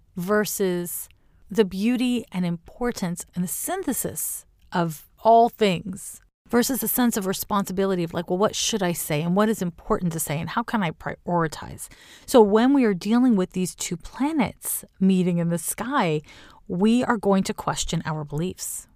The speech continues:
We are meant to question our cultural norms. There are so many cultural <laughs> norms that need to be questioned. They need to be reconsidered so that they are more humane.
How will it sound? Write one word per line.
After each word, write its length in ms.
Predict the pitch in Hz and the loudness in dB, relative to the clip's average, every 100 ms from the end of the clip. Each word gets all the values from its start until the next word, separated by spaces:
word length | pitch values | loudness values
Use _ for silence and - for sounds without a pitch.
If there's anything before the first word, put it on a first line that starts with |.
| _ _ | _ _
We 200 | 190 208 | 2 4
are 100 | 208 | 6
meant 560 | 185 196 233 208 - - | 6 6 4 2 -4 -10
to 100 | - | -8
question 420 | - 185 - 208 190 | -2 -2 -2 -2 -2
our 140 | 180 | -4
cultural 800 | 165 - 202 - - 185 175 170 - | -6 -2 -2 0 0 2 0 -2 0
norms. 560 | 175 185 190 113 147 - - - | 2 2 0 -2 -8 -16 -18 -14
There 80 | |
are 40 | 190 | -8
so 200 | - 294 | -2 -2
many 180 | 339 254 | -2 -4
cultural 380 | - 240 208 | -2 -2 0
<laughs> 100 | 180 | 2
norms 220 | 185 175 - | 2 0 -2
that 100 | 190 | 0
need 180 | 185 196 | 0 0
to 60 | |
be 100 | 190 | -4
questioned. 560 | 175 165 156 - 151 147 - - - | -4 -4 -4 -6 -8 -8 -12 -12 0
They 100 | 196 | 2
need 180 | 208 | 2
to 60 | 196 | 0
be 300 | 170 175 170 - _ | -2 0 -2 -6 _
reconsidered 1300 | 180 170 226 226 202 175 - - - 190 - - - - | -6 0 0 0 0 0 -2 -2 -2 -4 -6 -10 -18 -10
so 180 | - | -4
that 200 | 180 180 | -2 0
they 160 | 180 180 | 0 0
are 80 | 180 | 2
more 320 | 180 180 180 _ _ | 0 0 -2 _ _
humane. 800 | - - 190 175 170 165 147 156 | -18 -2 2 4 4 2 -2 -8